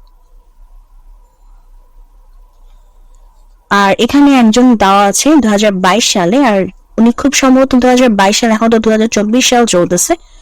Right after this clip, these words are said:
তো I think উনি এখন আছেন পররাষ্ট্রমন্ত্রী অ্যান্টনি ব্লিংকেন। উনি দুহাজার বাইশ সালে যিনি ছিলেন, তিনি হচ্ছেন অ্যান্টনি ব্লিংকেন। তবে দুহাজার চব্বিশ সালে উনি এখনো আছেন কিনা, সেটা একটু আপনারা জেনে নেবেন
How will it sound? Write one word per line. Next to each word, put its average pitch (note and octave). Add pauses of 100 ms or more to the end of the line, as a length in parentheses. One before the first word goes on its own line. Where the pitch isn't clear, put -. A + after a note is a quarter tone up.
(220)
তো C#4
I B3+
think C#4+ (140)
উনি B3+
এখন G#3+ (240)
আছেন C4
পররাষ্ট্রমন্ত্রী F#3+ (320)
অ্যান্টনি B3 (580)
ব্লিংকেন। C4 (2250)
উনি G#3 (160)
দুহাজার G#3
বাইশ G3+
সালে C4
যিনি G#3
ছিলেন, C4+
তিনি A3+
হচ্ছেন G#3
অ্যান্টনি G3 (220)
ব্লিংকেন। A#3 (520)
তবে A3
দুহাজার A#3
চব্বিশ B3
সালে D#4
উনি C4
এখনো A#3
আছেন G#3+
কিনা, C4
সেটা A3
একটু C#4+
আপনারা G3
জেনে A3+
নেবেন D#3